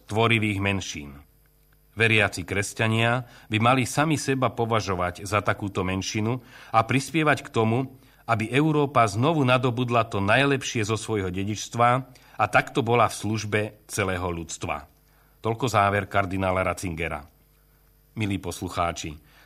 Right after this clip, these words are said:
zámerne som vybral aspoň niekoľko myšlienok k zdanlivo nenápadným dvom pápežovým slovíčkam.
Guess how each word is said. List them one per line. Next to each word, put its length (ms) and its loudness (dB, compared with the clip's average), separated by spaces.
zámerne 400 2
som 240 -2
vybral 480 2
aspoň 560 0
niekoľko 400 0
myšlienok 800 -2
k 80 -10
zdanlivo 480 0
nenápadným 800 2
dvom 320 0
pápežovým 560 2
slovíčkam. 720 -8